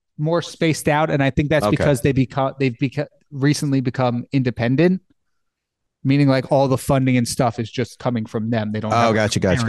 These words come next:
Speaker 2: gotcha.
Speaker 1: parent
Speaker 2: But
Speaker 1: company.
Speaker 2: to explain to our audience, the, the epic rap battles were two people from history that they got people to
Speaker 1: Or
Speaker 2: voice
Speaker 1: fiction.
Speaker 2: them.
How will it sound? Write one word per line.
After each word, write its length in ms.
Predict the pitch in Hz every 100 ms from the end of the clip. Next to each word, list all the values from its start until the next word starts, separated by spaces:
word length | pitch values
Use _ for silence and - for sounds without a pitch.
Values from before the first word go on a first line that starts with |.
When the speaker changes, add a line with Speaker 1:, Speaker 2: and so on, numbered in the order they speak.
| 80
Speaker 2:
gotcha. 40 | - _ -
Speaker 1:
parent 200 | 139 156
Speaker 2:
But 140 | 160
Speaker 1:
company. 280 | 113 101 - - _ -
Speaker 2:
to 140 | 139
explain 480 | 123 - 139 165 170
to 100 | 147
our 160 | 123 127
audience, 380 | 123 101 90 -
the, 160 | 117
the 220 | 98 113 -
epic 240 | 139 -
rap 240 | 139 135
battles 380 | - 110 101 95
were 240 | 98 92 90 - - _
two 180 | - 156
people 340 | 151 170 165 170
from 240 | - 160
history 580 | 151 147 - 101 92 127 _ _ _ -
that 100 | 98
they 80 |
got 240 | 95 95 92
people 320 | 104 101 104
to 80 | 135
Speaker 1:
Or 80 | 190
Speaker 2:
voice 120 | 87
Speaker 1:
fiction. 160 | - 87
Speaker 2:
them. 220 | 87